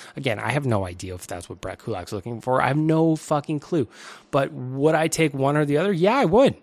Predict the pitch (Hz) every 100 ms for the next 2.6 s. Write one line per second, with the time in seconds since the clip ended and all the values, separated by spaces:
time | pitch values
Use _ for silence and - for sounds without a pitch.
0 | _ _ _ _ _ _ _ 160 175 165
1 | 185 208 185 196 190 175 185 170 160 170
2 | 151 117 107 101 -